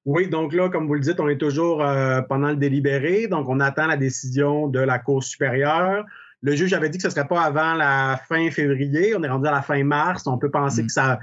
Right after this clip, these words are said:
Speaker 1: ça peut arriver d'un jour à l'autre. En même temps, je vous dirais qu'il y a tellement de questions qui ont été, euh, sur-, qui ont été soulevées par, dans le procès, là, c'est incroyable. On parle beaucoup depuis tantôt de, bon, clause dérogatoire, liberté de religion, liberté de conscience. Déjà, ça, c'est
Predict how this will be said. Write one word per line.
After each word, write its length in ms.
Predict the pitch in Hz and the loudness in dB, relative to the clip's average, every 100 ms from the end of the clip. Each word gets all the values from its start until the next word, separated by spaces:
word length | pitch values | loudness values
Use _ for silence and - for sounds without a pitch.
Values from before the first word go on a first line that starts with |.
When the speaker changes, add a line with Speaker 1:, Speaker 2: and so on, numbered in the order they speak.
| - - - - _ | -8 -20 -20 -20 _
Speaker 1:
ça 240 | - - - | -8 -4 0
peut 80 | 147 | 0
arriver 240 | 143 160 | 0 0
d'un 160 | 165 156 | 0 0
jour 240 | 160 151 | 0 0
à 80 | 151 | 2
l'autre. 400 | 156 202 233 180 | 2 2 0 0
En 40 | |
même 140 | 165 156 | 0 0
temps, 80 | 190 | 0
je 40 | |
vous 60 | 170 | 0
dirais 160 | 151 180 | 0 0
qu'il 80 | |
y 60 | 143 | -2
a 40 | - | -2
tellement 420 | 208 202 180 185 | -2 0 2 0
de 60 | 190 | 0
questions 400 | 175 139 - 185 | -2 -4 -2 0
qui 80 | 175 | 0
ont 60 | |
été, 300 | 135 151 151 | 0 0 2
euh, 100 | 147 | 0
sur-, 300 | 131 - 135 | 0 -2 -2
qui 180 | 139 135 - - - | 0 -2 -6 -10 -2
ont 80 | 131 | 0
été 160 | 160 | 0
soulevées 520 | 143 165 139 139 175 | 0 0 0 2 0
par, 180 | 175 143 | 0 0
dans 100 | 135 | 0
le 80 | 127 | 0
procès, 300 | 131 131 165 | 0 -2 0
là, 80 | 151 | 0
c'est 120 | 135 | 0
incroyable. 580 | 127 120 135 151 156 143 | 0 0 0 2 2 0
On 100 | 139 | 0
parle 180 | 147 143 | 0 0
beaucoup 200 | 131 180 | -2 0
depuis 220 | 143 - | -2 0
tantôt 380 | 151 135 156 160 | -2 0 0 0
de, 280 | 135 127 123 - - - | 2 0 -2 -8 -12 -4
bon, 180 | 131 | -2
clause 300 | 131 156 151 | 0 0 0
dérogatoire, 680 | 147 143 143 139 143 151 156 | 0 0 0 -2 -2 0 0
liberté 320 | 156 139 135 | 0 -2 -4
de 60 | 147 | -2
religion, 300 | 139 135 156 | 0 2 0
liberté 300 | 147 139 151 | 0 -2 -2
de 40 | |
conscience. 480 | 139 135 131 151 190 | -2 -2 0 0 0
Déjà, 240 | 147 139 143 | 0 0 0
ça, 220 | 160 160 | 0 -2
c'est 280 | 139 123 | 0 -4